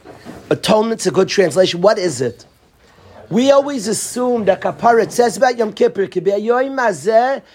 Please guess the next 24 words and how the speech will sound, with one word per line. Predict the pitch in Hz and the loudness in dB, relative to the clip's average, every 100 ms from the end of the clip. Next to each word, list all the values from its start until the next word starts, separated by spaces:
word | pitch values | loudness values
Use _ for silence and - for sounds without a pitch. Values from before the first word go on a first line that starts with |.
| _ | _
yichaper | 160 196 - - 262 294 - | -4 -2 -2 0 2 2 2
aleichem | 269 247 233 233 247 254 - 214 208 | 2 4 4 4 0 0 -6 -10 -10
mikol | - 240 233 | -10 -10 -10
chatoseichem, | 214 202 185 - 214 196 151 143 | -10 -10 -10 -10 -10 -10 -10 -14
lifnei | 139 202 208 | -14 -8 -6
Hashem | 190 190 180 | -6 -8 -12
titaru." | 160 - 151 123 107 - - - | -12 -6 -4 -4 -8 -18 -12 2
What | 208 247 | 2 2
is | 254 | -2
kapara? | - 240 - - 226 214 180 | -6 -6 -4 0 2 2 2
What's | 202 196 | 2 0
the | 254 | -12
translation | 180 208 196 147 180 208 208 - 170 | -10 -4 -4 -4 -6 -6 -6 -10 -10
of | - | -8
kapara? | 156 - 165 165 196 - _ _ - _ | -8 -2 0 0 0 -6 _ _ -20 _
The | 151 | -6
Baal | 160 185 | 0 2
HaTanya | 190 - 208 240 254 233 - | 0 -4 -10 -8 -6 -8 -8
translates | - 226 233 240 196 233 220 - | -8 -6 -6 -8 -8 -6 -6 -6
kapara | 202 175 - 214 202 | -8 -6 -2 0 0
as | 160 - | -2 -4
kinuach, | 185 185 190 127 - | -6 -2 0 0 -2
as | 120 | -16
cleanliness. | - 185 165 135 107 101 - | -12 -8 -6 -6 -10 -12 -20